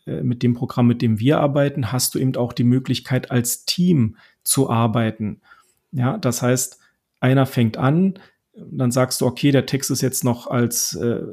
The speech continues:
Entwurf, als Draft.“ Ja, der nächste guckt drüber, vielleicht der Marketingchef und sagt, „Okay, der Text ist wirklich gut und den kann ich jetzt freigeben.“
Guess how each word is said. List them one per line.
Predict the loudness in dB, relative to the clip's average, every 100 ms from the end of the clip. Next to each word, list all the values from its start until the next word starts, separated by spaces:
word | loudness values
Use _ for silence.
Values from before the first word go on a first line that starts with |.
| -2
Entwurf, | 0 2 4 4 2
als | -2 -2 -2
Draft.“ | 0 0 -2 -12 -18 -20 -20 _
Ja, | -2 2
der | 4
nächste | 4 2 0
guckt | -2 -4 -2 2
drüber, | 4 4
vielleicht | 2 -2 0
der | 0
Marketingchef | 2 0 -2 -2 -2 0 2 0
und | 0 2
sagt, | 2 0 -2
„Okay, | -2 0
der | 2
Text | 0 -2 -2
ist | -2
wirklich | -4 -2 -4 0
gut | -2 2
und | 2
den | 2 2
kann | 2
ich | 2
jetzt | 0 -4
freigeben.“ | -4 0 0 2 0 -2 -6